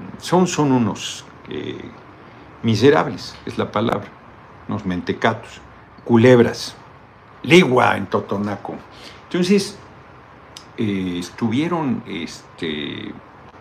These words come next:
con eso duro y dale, duro y dale, pues nadie les creía. Loret hizo una supuesta investigación, ahí se la fueron llevando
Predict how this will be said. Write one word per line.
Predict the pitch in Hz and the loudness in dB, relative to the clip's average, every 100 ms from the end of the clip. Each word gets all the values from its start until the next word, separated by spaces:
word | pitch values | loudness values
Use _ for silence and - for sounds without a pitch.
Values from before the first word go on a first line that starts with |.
| - - - | -20 -20 -14
con | - 104 | -6 -2
eso | 113 113 117 | 0 0 0
duro | 120 120 104 | 2 2 2
y | |
dale, | - - 101 | 2 0 0
duro | 98 107 107 | -2 -2 0
y | |
dale, | 104 104 95 | 2 2 -2
pues | - - | -6 -8
nadie | 127 160 123 | -4 -2 -2
les | 87 - | -2 -8
creía. | - 67 80 95 90 80 - - - | -10 -8 -6 -2 -2 -4 -10 -20 -8
Loret | 87 95 107 117 107 | -2 0 4 4 4
hizo | 104 90 | 0 -4
una | 82 73 | -6 -8
supuesta | - - - 73 - | -10 -10 -8 -8 -10
investigación, | 73 71 - - 80 90 - 131 151 147 143 131 | -10 -10 -10 -12 -8 -6 4 6 6 4 0 -2
ahí | - | -2
se | - 151 | -2 0
la | 120 | 2
fueron | 127 135 135 | 6 6 6
llevando | 110 107 104 104 117 | 6 4 4 0 0